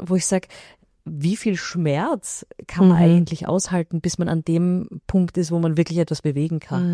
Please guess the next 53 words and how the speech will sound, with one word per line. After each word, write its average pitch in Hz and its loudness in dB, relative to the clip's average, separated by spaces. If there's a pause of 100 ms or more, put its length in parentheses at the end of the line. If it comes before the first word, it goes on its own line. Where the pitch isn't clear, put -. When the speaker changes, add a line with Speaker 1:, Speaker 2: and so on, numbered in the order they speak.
Speaker 2:
Mhm. 170 -4 (140)
Speaker 1:
Das - 2
ist 359 2
schon 302 -2
heftig - -6
und 160 -4
ich 180 -8
glaube 202 -4
auch, - -10
dass - -8
das - -8 (300)
gar 170 -2
nicht 240 -2
so - -4
oft - -8
gesehen 180 -4
wird. 147 -4
So, 165 -2
jetzt 160 -4
ist - -10
sie 175 -2
halt 156 -2
aus 156 -6
der 170 -4
Karenz 151 -4
zurück. 135 -4 (420)
Nein, 254 0
das 226 -2
ist 220 -2
mit, 214 0 (320)
du 208 -2
musst 220 -4
dich 240 -8
verabschieden - -6
von 226 -6
einem 226 -2
Babylein, 196 2
das 175 6
du 175 6
in 170 8
Speaker 2:
Mhm. 170 4
Speaker 1:
die - -18
Krippe 226 4
bringst. 135 -4 (380)
In 151 0
manchen 156 -4
Fällen 147 0
oder 160 2
von 180 -6
einem 180 0
Kleinkind, 190 -6
das 175 -8
du - -4